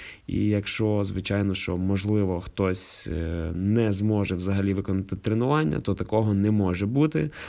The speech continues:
тому що тут є деякі деталі, які по-любому вам дадуть можливість зробити всі абсолютно ці підходи і зробити це тренування, як в моєму випадку, але тільки, можливо, трошки довше по часу,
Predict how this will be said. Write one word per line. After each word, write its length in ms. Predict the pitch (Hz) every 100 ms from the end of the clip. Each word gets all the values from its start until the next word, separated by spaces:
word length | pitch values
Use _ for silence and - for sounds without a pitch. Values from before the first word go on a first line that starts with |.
| - -
тому 260 | 101 107
що 680 | 110 - 98 92 92 90 - -
тут 240 | 107 101
є 180 | 101 92
деякі 460 | 101 101 95 -
деталі, 500 | - 120 - 143 135
які 360 | 107 101 - 123
по-любому 560 | - 98 95 104 117 101
вам 200 | 98 90
дадуть 420 | 98 98 98 95
можливість 680 | 92 98 131 143 143 139 - - -
зробити 560 | 95 98 92 117 101
всі 300 | 87 - 107
абсолютно 880 | 92 - 95 98 95 85 78 - - - - -
ці 220 | - 98
підходи 720 | 101 104 - - - 135 139 -
і 140 | 117
зробити 720 | 104 101 98 117 117 107 - - _
це 180 | - 95
тренування, 640 | 90 98 107 127 139 120
як 200 | 98 90
в 20 |
моєму 300 | 101 98 98
випадку, 520 | 104 123 - - - -
але 240 | 98 98
тільки, 300 | 101 120 113
можливо, 440 | 101 90 101 107 101
трошки 340 | 98 - -
довше 360 | 95 101 - 90
по 280 | - 92
часу, 600 | 87 - 117 135 151 139